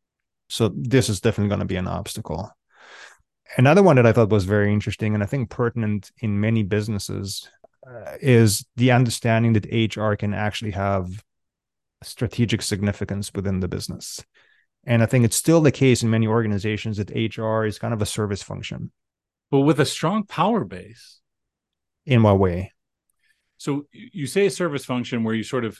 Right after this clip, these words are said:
Speaker 2: uh, it, it, traditionally in a lot of businesses, there was the designation between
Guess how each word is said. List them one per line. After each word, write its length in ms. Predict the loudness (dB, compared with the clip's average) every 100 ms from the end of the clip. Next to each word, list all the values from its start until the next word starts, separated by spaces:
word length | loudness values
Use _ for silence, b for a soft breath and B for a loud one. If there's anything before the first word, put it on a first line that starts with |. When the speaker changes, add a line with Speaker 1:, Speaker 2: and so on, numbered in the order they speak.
| -14
Speaker 2:
uh, 200 | -10 -10 -8
it, 200 | -10 -10
it, 240 | -12 -14 -12
traditionally 460 | -4 -4 0 0
in 60 | 0
a 60 |
lot 120 | 0 -2
of 100 | -2
businesses, 640 | -4 -4 -6 -6 -8 -8
there 140 | -4 -4
was 160 | -4
the 120 | -6
designation 720 | -8 -4 -2 -2 -2 -2 -4 -6
between 500 | -6 -4 -2 -2